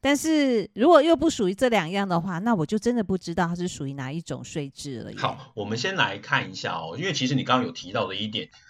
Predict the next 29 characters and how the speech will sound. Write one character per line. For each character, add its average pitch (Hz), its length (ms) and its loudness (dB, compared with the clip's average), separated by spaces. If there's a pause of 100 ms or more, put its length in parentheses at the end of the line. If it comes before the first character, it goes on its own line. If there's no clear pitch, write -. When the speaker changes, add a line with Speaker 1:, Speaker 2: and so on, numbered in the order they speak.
(180)
Speaker 2:
这 262 140 6
一 254 120 10
个 185 120 6
所 107 260 0
得 92 200 -6
发 120 200 2
生 120 200 -2
在 113 140 0
境 101 280 -8
内 92 140 -8
跟 95 200 -10
境 95 240 -12
外 87 200 -8
基 113 160 -14
本 87 120 -14
上 95 160 -10
是 - 120 -10
不 87 260 -14
一 80 60 -20
样 85 220 -12
的 - 120 -20
状 87 180 -8
况。 - 280 -8 (320)
好， 82 240 -6
这 127 100 0
是 123 60 -4
第 123 200 0
一 107 40 -6
个。 107 200 -8